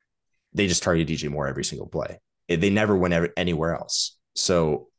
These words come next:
adjust, <laughs> just adjust. Um, so with that being said, I do think we see Minnesota minus three is the, the right play here. And I actually see an over. I, I do think both teams score.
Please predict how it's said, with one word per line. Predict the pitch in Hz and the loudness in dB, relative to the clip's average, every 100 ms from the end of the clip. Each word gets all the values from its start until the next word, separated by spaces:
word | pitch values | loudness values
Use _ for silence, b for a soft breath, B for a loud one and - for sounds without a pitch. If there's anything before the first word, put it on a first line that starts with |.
| - | -4
adjust, | 80 92 69 - - - - - B B | -2 0 -2 -4 -6 -10 -8 -8 B B
<laughs> | B B B | B B B
just | - 98 - - | 0 2 2 -2
adjust. | 85 73 69 - - - b b b b - | -6 -4 -4 -4 -6 -10 b b b b -4
Um, | 80 76 73 - _ - | -2 0 -4 -10 _ -4
so | - | 0
with | 80 | 2
that | 95 101 | 2 2
being | 98 90 | 0 -2
said, | - 90 | 0 0
I | 80 | 0
do | 80 85 | -4 -6
think | 87 80 | -6 -4
we | |
see | 80 82 | -2 -2
Minnesota | 78 82 80 - 80 | -2 -2 -2 -2 -2
minus | 76 76 76 - - - _ | -2 -4 -4 -4 -6 -16 _
three | 78 78 | -6 -4
is | 76 - | -4 -4
the, | 76 - - | -6 -6 -8
the | 76 | -8
right | - 80 78 | -4 -2 -4
play | - 85 78 | -2 -2 0
here. | 82 82 - b b b b b b | -2 -2 -4 b b b b b b
And | 87 90 | -2 0
I | - 80 | 0 0
actually | 113 127 135 | 0 0 0
see | 117 127 | 0 2
an | 90 | 2
over. | 85 71 67 - | 0 0 -6 -6
I, | 82 85 | -2 0
I | 78 | 0
do | 82 104 120 | 0 2 0
think | - 113 107 - _ _ _ - | 0 -2 -2 -8 _ _ _ -2
both | 87 101 | 0 0
teams | - 104 98 98 | -4 -4 -2 -2
score. | - - 78 80 82 | -4 -4 -2 -2 -6